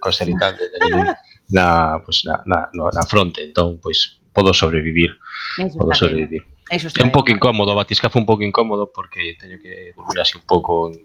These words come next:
Speaker 1: pues, posición cúbito supino, pero
Speaker 2: Bueno.
Speaker 1: máis ou menos estou, estou ben, estou ben.
Speaker 2: Eh, vamos, nada, nada máis do que mereces. Eh.
Speaker 1: Nada máis. Bueno, quero, logo, bueno, igual que tengo para comentar unha máis,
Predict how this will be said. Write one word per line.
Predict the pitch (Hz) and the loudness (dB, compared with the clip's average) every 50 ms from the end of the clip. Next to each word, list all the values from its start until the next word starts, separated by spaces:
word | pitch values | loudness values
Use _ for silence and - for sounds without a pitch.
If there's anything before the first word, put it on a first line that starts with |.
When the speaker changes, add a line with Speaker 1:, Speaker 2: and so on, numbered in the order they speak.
| _ | _
Speaker 1:
pues, | _ - - - - - - | _ -16 -12 -10 -10 -8 -6
posición | - - - 90 87 - 98 95 92 | -2 0 0 0 2 2 2 2 2
cúbito | 87 87 87 92 87 - 92 | 2 0 0 0 0 0 -2
supino, | - - - - 110 104 95 92 - - - - - - - - - - - | -4 -2 0 2 2 2 0 -4 -6 -8 -8 -8 -6 -6 -6 -8 -8 -4 2
pero | 180 170 107 92 90 | 4 4 6 6 4
Speaker 2:
Bueno. | 90 | 4
Speaker 1:
máis | 90 92 - - | 2 0 0 0
ou | 98 | 0
menos | 95 98 98 92 95 95 87 - | 2 2 2 2 0 0 0 0
estou, | - - - - 85 76 73 71 - _ _ | -2 -2 -2 -2 -2 -2 -2 -6 -10 _ _
estou | - - 87 82 | -2 0 0 0
ben, | 78 - - | 0 -2 -4
estou | - - - 73 69 | -4 -4 -4 -4 -8
ben. | - - - - | -12 -16 -16 0
Speaker 2:
Eh, | - 214 202 185 160 | 2 4 4 4 4
vamos, | 156 147 151 143 131 123 - - _ _ _ - - - _ _ _ 151 | 2 0 -2 -4 -6 -8 -12 -16 _ _ _ -20 -20 -20 _ _ _ 0
nada, | 175 180 170 156 147 139 131 127 | 2 2 2 2 0 0 -2 -2
nada | 135 160 170 160 147 131 123 | -2 -2 -2 -2 -4 -4 -4
máis | 127 135 135 127 | -6 -6 -6 -6
do | 135 135 | -8 -10
que | - | -10
mereces. | 127 127 123 127 127 - - - - - - _ _ _ _ - - - - _ - - - | -10 -10 -8 -10 -12 -12 -14 -18 -20 -20 -20 _ _ _ _ -20 -20 -20 -20 _ -6 -4 0
Eh. | 196 214 220 233 214 - | 2 2 2 2 0 0
Speaker 1:
Nada | 95 82 76 80 80 | 0 0 -2 -2 -4
máis. | 80 - - - - - - _ - - _ - - - - _ _ _ _ _ _ _ _ _ _ - - - - - - - - - - _ _ _ _ - _ _ | -4 -6 -6 -6 -12 -16 -18 _ -20 -20 _ -20 -20 -20 -20 _ _ _ _ _ _ _ _ _ _ -12 -8 -6 -6 -6 -8 -10 -14 -16 -20 _ _ _ _ -20 _ _
Bueno, | - 101 87 80 82 80 | 2 2 4 4 2 4
quero, | - 110 110 110 107 107 107 107 107 107 110 - - | 4 4 4 6 4 4 4 4 2 0 0 0 0
logo, | 113 107 95 90 | 0 0 0 -2
bueno, | 87 90 85 | -2 -2 0
igual | 87 92 90 90 | 0 0 2 2
que | 92 90 | 0 2
tengo | - 98 92 90 - | 0 0 -2 0 0
para | 95 92 90 | -2 -2 -2
comentar | 95 92 92 90 - 95 | -4 -10 -14 -6 -6 -4
unha | 92 92 95 | -4 -4 -6
máis, | 101 110 113 113 - | -4 0 0 0 0